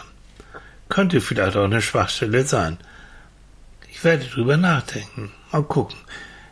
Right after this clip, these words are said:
Oder mach mir einen schönen Gegenvorschlag.“ Also was toll wäre, ist, wenn du was kritisierst, „Okay,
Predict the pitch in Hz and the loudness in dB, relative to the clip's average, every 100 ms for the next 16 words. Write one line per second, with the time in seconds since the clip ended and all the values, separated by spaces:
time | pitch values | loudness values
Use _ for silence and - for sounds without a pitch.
0 | - - 123 113 107 110 - 131 110 - | -12 0 2 4 0 -2 0 2 2 0
1 | 139 127 139 135 131 98 87 82 - 85 | 0 2 2 0 0 -4 -4 -4 -6 -4
2 | 87 85 98 92 - - 98 110 120 113 | -2 0 2 2 0 2 2 4 2 4
3 | 120 101 117 113 110 107 101 - 98 95 | 2 2 0 0 2 2 0 0 0 2
4 | 113 190 - 95 - 110 165 | 2 0 0 -4 0 0 0